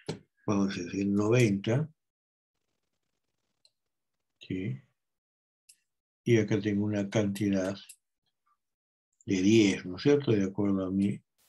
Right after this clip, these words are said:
ecuación. Y ahora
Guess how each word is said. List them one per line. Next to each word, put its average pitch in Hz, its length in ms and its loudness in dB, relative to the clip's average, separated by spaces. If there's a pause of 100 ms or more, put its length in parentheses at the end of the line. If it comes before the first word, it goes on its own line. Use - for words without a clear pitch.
(120)
ecuación. - 600 -8 (1700)
Y 104 120 4
ahora 120 580 6